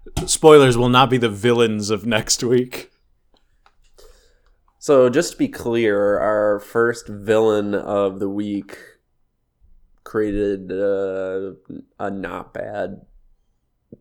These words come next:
Speaker 1: Yeah.
Speaker 2: sparkling water. <laughs>
Speaker 1: Yeah.
Speaker 2: Wow, really
Speaker 1: It's,
Speaker 2: setting the bar
Speaker 1: it smells
Speaker 2: low on,
Speaker 1: fucked
Speaker 2: <laughs>
Speaker 1: up.
Speaker 2: on what
Speaker 1: It's,
Speaker 2: we consider to be a villain. <laughs>
Speaker 1: it's not, no,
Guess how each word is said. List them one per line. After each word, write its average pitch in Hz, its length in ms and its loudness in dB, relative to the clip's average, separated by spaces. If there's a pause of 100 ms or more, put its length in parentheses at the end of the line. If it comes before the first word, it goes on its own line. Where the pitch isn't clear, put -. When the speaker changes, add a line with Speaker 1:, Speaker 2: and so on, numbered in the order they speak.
Speaker 1:
Yeah. 143 140 -2
Speaker 2:
sparkling 104 420 -6
water. - 460 -14
<laughs> - 80 -18 (400)
Speaker 1:
Yeah. 135 220 -4 (1160)
Speaker 2:
Wow, 90 240 -14
really 107 220 -4
Speaker 1:
It's, 107 80 -10
Speaker 2:
setting 104 220 -6
the 98 60 -8
bar 90 480 -8 (140)
Speaker 1:
it 147 240 -2
smells 196 640 4
Speaker 2:
low 87 80 -4
on, 92 160 -8
Speaker 1:
fucked 135 220 2
Speaker 2:
<laughs> - 0 -
Speaker 1:
up. 156 180 8
Speaker 2:
on 139 160 6
what 135 80 8
Speaker 1:
It's, 123 80 4
Speaker 2:
we 135 80 6
consider 131 360 4
to 117 80 -2
be 117 140 0
a - 40 2
villain. 113 600 -2
<laughs> - 920 0 (840)
Speaker 1:
it's 123 200 -8
not, - 360 -4
no, 147 220 -2